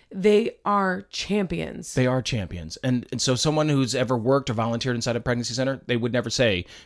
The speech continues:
Speaker 2: "Pro-lifers don't care about people after they're born." Obviously, someone who says that, that whole bumper sticker mantra,
Speaker 1: Oh.
Speaker 2: has never visited a
Speaker 1: It
Speaker 2: maternity
Speaker 1: gets, it
Speaker 2: home,
Speaker 1: gets me
Speaker 2: has never been inside an adoption agency,
Speaker 1: heated.
Speaker 2: has never walked through an adoption process,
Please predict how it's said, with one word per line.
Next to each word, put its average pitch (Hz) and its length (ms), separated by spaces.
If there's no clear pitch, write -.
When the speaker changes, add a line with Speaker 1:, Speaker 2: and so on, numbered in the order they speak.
Speaker 2:
"Pro-lifers 110 400
don't 104 180
care 107 180
about 95 260
people 98 200
after - 160
they're 95 80
born." 92 240
Obviously, 143 340
someone 151 240
who 139 100
says 139 300
that, 143 280
that 107 180
whole 123 160
bumper 127 320
sticker - 280
mantra, 131 520
Speaker 1:
Oh. 190 300
Speaker 2:
has 123 260
never 120 200
visited 110 340
a - 20
Speaker 1:
It 98 40
Speaker 2:
maternity 143 420
Speaker 1:
gets, 151 100
it - 20
Speaker 2:
home, 180 160
Speaker 1:
gets 214 180
me 180 140
Speaker 2:
has 135 120
never 135 160
been 123 100
inside 120 300
an 107 80
adoption 131 400
agency, 180 180
Speaker 1:
heated. 165 140
Speaker 2:
has 107 40
never 117 220
walked 123 360
through 123 160
an 101 100
adoption 120 400
process, 170 580